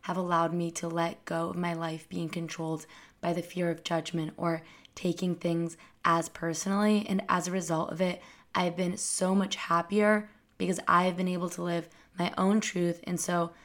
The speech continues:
I hope it inspires you to do the same. Remember that what you think of you is more important than what someone else thinks of you.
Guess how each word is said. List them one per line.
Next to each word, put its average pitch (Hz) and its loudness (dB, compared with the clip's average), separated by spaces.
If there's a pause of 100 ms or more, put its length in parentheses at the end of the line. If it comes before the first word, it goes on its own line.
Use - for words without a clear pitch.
(300)
I 190 4
hope 190 4
it 202 0
inspires 175 2
you 165 0
to - -8
do 180 0
the 165 -4
same. 165 -2 (840)
Remember 202 6
that 202 8
what 190 6
you 196 4
think 214 2
of 196 2
you 180 0
is 180 -4
more 175 0
important 175 -2 (440)
than 180 0
what 180 4
someone 175 2
else 165 -2
thinks 156 -6
of 143 -10
you. 156 -8